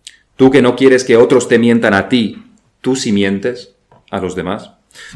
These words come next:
Tú que sabes que hay un creador, ¿no obedeces a ese creador? Y un largo, largo,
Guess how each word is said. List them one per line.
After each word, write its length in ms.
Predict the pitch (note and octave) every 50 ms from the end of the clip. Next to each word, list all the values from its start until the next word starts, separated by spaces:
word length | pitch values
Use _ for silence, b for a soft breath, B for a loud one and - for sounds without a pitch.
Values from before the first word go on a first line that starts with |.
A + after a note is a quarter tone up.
| B B
Tú 160 | - D#3 D3+ D3+
que 80 | D3
sabes 320 | C3 - A#2+ A#2 A#2 A2+ A2+
que 120 | - A2
hay 100 | G#2+ A2+
un 140 | A2+ A2 A2
creador, 680 | G#2+ G#2+ G2+ F#2 F#2 G2 G#2+ G2 - - - - _ _ _ _ _ _ _ _ _
¿no 220 | G2+ F#2+ G2+ A2
obedeces 680 | A#2 G2+ F2+ E2+ G#2+ C3+ C3+ - F2+ E2 D#2+ - _ _ _ _
a 140 | G2 G2
ese 180 | F2+ F2+ - F#2+
creador? 560 | - - F2+ G2+ - - G3+ - - - _ _ _ _ _ _ -
Y 80 | G2 A2
un 100 | A#2+ B2
largo, 300 | A2+ A2+ G#2+ F#2+ F#2 F2+
largo, 400 | F2+ F2 F2 F2 F2 E2 b